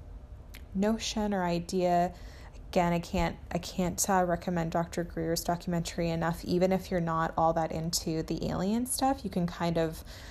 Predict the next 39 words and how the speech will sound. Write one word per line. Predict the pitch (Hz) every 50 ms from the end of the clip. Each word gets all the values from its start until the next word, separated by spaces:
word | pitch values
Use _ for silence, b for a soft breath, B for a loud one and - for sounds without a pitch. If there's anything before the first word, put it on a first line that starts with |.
| B B B B B -
fast | - 185 165 170 - - - -
forward | 175 170 165 165 165 165
through | - - - 180 170 165
that | 165 160 160 - - - - - - - -
that | - 160 156 - -
portion | - - - 165 165 170 - - 220 226 233 240
to | - - 202 175
the | 170 160 160 160 165 -
part | - - 165 160 - -
where | 170 160
he | 165 - - 175 170
does | 160 - 170 156 156 156 156 156
sort | - - 180 160
of | 160 160 165 160 - -
start | - - - 170 156 - - -
showing | - - 170 160 156 156 160
more | 160 160 160 160 160 160
of, | 160 160 160 165 - - B B B B B B B B B B B -
um, | - 165 160 160 160 160 160 160 160 160 160 156 156 170 151
or | 170
talking | 175 - - 165 - - 165 160 160
more | 165 160 160
about | 160 160 165 160 156
collective | - - 170 160 - - 170 165
consciousness, | - - - 165 160 - - 165 - - - 165 160 160 165 160 - - -
more | 165 160 160 160
about | 160 170 160 151 165
mindfulness, | 165 151 147 151 151 - 170 160 156 156 156 - -
more | 175 170 156 156
about | 156 156 - 160 170 175
presence, | - - 170 160 160 - 165 160 160 156 160 - - - - -
um, | 170 165 160
about | 160 156 - 160 156 -
the | 170
research | 165 160 151 147 156 - - 170 165 160 - - -
that's | - 160 165 - -
been | - 175 170 170 170 170
done | - 175 165 160 160 160 160
and, | 160 156 156 156